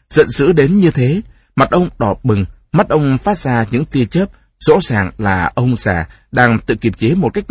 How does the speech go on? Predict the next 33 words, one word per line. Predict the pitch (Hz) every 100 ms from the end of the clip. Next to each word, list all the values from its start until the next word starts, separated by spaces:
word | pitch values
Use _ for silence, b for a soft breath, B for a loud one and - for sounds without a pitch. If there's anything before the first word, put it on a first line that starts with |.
| 135
khó | - 151
khăn | 170 151 135 B B
để | 117 101 -
không | - 185
chút | 175 262
sự | - - 110 -
phẫn | - 170 175
nộ | 95 - - _
của | - 113 -
mình | 104 85
xuống | - - 113 170
đầu | 123 87
cậu | - -
bé. | 95 87 - _ _ _ _ _ _ _ _ _ _ _ _ _ _ _ _ _ _ _ -
"Thế | 135 147
có | 185
nghĩa | 202
là | 147 107
cậu | - 104 - -
không | 160 143
đồng | 104
ý?" | - 113 160 190 - _ _ _ _
"Hỡi | 135 131 151 156
tinh | - 160
thể | 139 110 82 -
của | 117 90 -
tâm | 139
hồn | 110 92
ta." | - 110 110 _ _ _ _ _ -
"Dĩ | - 170
nhiên | 175
là | 147 -
không. | 135 147